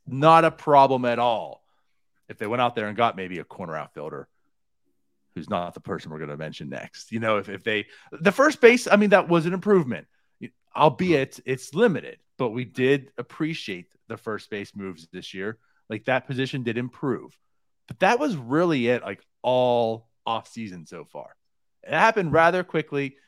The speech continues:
We both were like, "Hey, the Pirates, maybe Ben's doing something. Ben's cooking this off season."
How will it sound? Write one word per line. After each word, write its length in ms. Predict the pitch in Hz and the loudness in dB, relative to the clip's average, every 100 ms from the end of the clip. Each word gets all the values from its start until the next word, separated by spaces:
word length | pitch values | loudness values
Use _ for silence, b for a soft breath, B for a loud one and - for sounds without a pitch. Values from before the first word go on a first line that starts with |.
| b - | b -6
We 140 | 147 | -2
both 260 | 147 170 170 | 2 2 2
were 80 | |
like, 240 | 151 143 139 | -2 -2 -2
"Hey, 300 | 180 202 202 | -2 -2 -4
the 80 | 131 | -10
Pirates, 400 | - 151 185 - | -2 0 0 -2
maybe 200 | 127 156 | -8 -8
Ben's 240 | 165 175 | -6 -6
doing 260 | 143 170 160 | -2 -2 -2
something. 420 | 139 143 143 143 - _ _ _ - | -6 -8 -8 -12 -14 _ _ _ 0
Ben's 260 | 175 196 | 0 0
cooking 400 | - - 196 170 | -2 -2 -2 -4
this 220 | 147 139 | -6 -6
off 200 | 135 131 | -4 -4
season." 480 | - 135 131 131 131 | -4 -10 -10 -10 -12